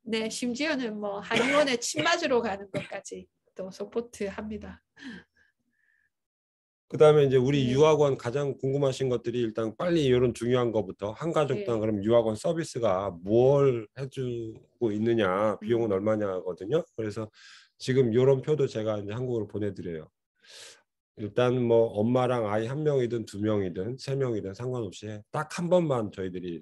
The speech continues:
Speaker 2: 따로 수수료를 받아요.
Speaker 1: 네, 그리고 나서는 여기 오 년이든 십 년이든 있으셔도 여전히 저희 유학원에서 서비스 받으실 수 있습니다.
Speaker 2: 네, 한 가족당 뭐 지금 뉴질랜드 달러로 사천오백 불인데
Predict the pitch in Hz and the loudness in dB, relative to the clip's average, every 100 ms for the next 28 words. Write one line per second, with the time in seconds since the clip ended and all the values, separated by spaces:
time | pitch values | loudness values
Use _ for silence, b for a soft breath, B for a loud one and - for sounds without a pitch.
0 | - 110 104 - - - 123 104 90 85 | -6 -4 -4 -8 -16 -8 -8 -6 -6 -6
1 | 90 127 90 - _ _ B B B _ | -4 -4 -4 -12 _ _ B B B _
2 | 214 196 202 262 285 254 208 196 214 202 | -10 -10 -8 -4 -2 -2 -2 -4 -4 -6
3 | 202 202 214 190 196 202 220 240 233 208 | -4 -4 -2 -4 -4 -4 -2 -2 -4 -6
4 | 294 302 285 240 208 190 185 - 208 214 | -8 -6 -6 -6 -8 -10 -12 -10 -10 -8
5 | 208 190 180 180 220 220 214 208 196 208 | -10 -10 -10 -8 -6 -6 -6 -8 -6 -6
6 | 214 202 196 202 190 - 214 208 - 190 | -6 -8 -12 -14 -10 -6 -6 -8 -12 -12
7 | 202 202 196 - 190 - 196 190 175 - | -12 -12 -12 -12 -14 -14 -14 -14 -16 -4
8 | 104 107 160 160 - 110 110 135 - 139 | -2 0 2 0 2 0 2 0 0 0
9 | 127 113 107 92 120 107 117 139 139 131 | 0 -2 -4 -2 -4 -4 -4 0 2 2
10 | - 107 104 107 127 147 151 104 92 104 | 0 -2 -2 -6 -8 -8 -4 -4 -2 -4
11 | - 92 101 127 87 | -6 -6 -2 -2 -4